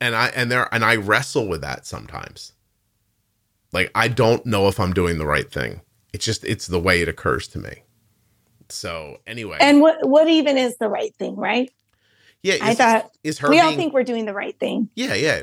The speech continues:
Speaker 1: But is her being happy the right thing? Or is, or is her understanding the honesty of the moment the right thing?
Speaker 2: Mm, I think lying to make someone happy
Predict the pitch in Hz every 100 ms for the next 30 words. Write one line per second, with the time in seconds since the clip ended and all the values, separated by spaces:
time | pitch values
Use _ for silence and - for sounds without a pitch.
0 | - 202 196 196 143 190 185 170 139 107
1 | 113 117 175 180 170 190 - 196 214 220
2 | 214 _ _ _ - 151 139 135 - -
3 | 131 127 - 143 143 123 117 - 120 117
4 | 110 - 110 104 - 107 98 92 92 90
5 | 95 98 67 53 50 _ 50 - _ _
6 | _ _ _ _ _ _ _ _ _ _
7 | _ _ _ _ - 254 254 247 247 240
8 | 240 233 _ _ _ _ _ _ _ _
9 | _ _ _ _ _ _ _ _ _ _
10 | - 233 240 302 320 311 - _ _ _
11 | _ _ _ _ _ _ _ _ _ _
12 | _ - 214 208 214 254 269 285 285 294
13 | 285 415 _ _ _ _ _ _ - -
14 | 240 233 233 254 233 220 - 233 214 -
15 | 277 330 -